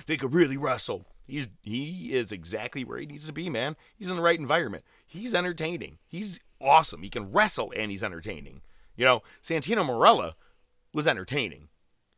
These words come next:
But dear Lord, no one would ever say he was a wrestler.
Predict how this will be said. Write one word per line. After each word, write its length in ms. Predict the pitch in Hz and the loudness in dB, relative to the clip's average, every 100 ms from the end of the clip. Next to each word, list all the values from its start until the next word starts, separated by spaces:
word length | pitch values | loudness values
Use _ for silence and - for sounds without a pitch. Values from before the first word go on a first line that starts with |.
| _ _ _ - - | _ _ _ -20 -10
But 120 | - | 0
dear 180 | 170 147 | 4 4
Lord, 260 | 123 147 110 | 4 2 4
no 180 | 123 117 | 0 0
one 100 | 113 | 0
would 100 | 123 | 2
ever 220 | 110 101 | 2 0
say 240 | 131 101 | -4 -4
he 140 | 98 107 | -4 -6
was 100 | 87 | 0
a 40 | |
wrestler. 460 | 104 131 - 64 | 2 2 -2 -16